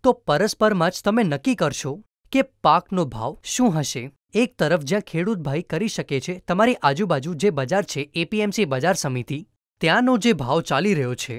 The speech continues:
તમે એનો પણ રેફરન્સ લઈ શકો છો કે જે પણ બજાર સમિતિનો રેટ ચાલી રહ્યો હશે, હું તેના પર તમારાથી બે ટકા, પાંચ ટકા, પંદર ટકા, પચાસ ટકા,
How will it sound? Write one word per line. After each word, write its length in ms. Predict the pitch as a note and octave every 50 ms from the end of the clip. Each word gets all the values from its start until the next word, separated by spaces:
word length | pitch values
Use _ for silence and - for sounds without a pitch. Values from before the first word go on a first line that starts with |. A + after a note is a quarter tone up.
| - _ _ -
તમે 180 | A3 A#3 C4+ B3+ -
એનો 200 | D#3+ D#3 F#3+ A3
પણ 220 | - B3+ A3+ E3+
રેફરન્સ 400 | - C3+ C3+ - F#3+ G#3+ G#3 - C#3+ B2+
લઈ 220 | A#2+ C#3 F3+ G3
શકો 260 | - E3+ C3+ - C#3
છો 160 | C3 - C#3 B2+
કે 200 | - - B2 C3+ - D3
જે 160 | B2 F3 G3
પણ 200 | - C4 B3 F3
બજાર 240 | D3+ C#3+ C#3 F#3 G#3+
સમિતિનો 500 | - - D#3 D3+ F3+ F#3+ - G3 G3 G3+ E3+
રેટ 220 | C3+ D#3+ F#3 -
ચાલી 240 | - C#3+ C3 E3 F#3+
રહ્યો 200 | E3 C#3+ C3+ B2+
હશે, 280 | A#2+ B2 - - C3 C3 - -
હું 200 | G#3 B3 C4+ -
તેના 240 | F#3 E3+ F3 G#3+ A3+
પર 140 | - A#3+ A3
તમારાથી 560 | - D#3+ C3+ C3+ D#3+ F#3 F#3 D#3 - - C3+ D3 E3+ -
બે 180 | B2+ D#3 F#3 G3+
ટકા, 320 | - G3 - - E3 E3 E3 _ _ -
પાંચ 300 | - D3+ E3+ G3 - -
ટકા, 320 | - F#3 D3 - E3 E3 D#3+ - -
પંદર 300 | D#3 D3+ D#3+ F3 A3 G#3
ટકા, 300 | - E3 D3 - D#3+ D#3+ -
પચાસ 360 | - D#3 D3+ - G#3 F#3+ -
ટકા, 280 | - D#3+ - E3 E3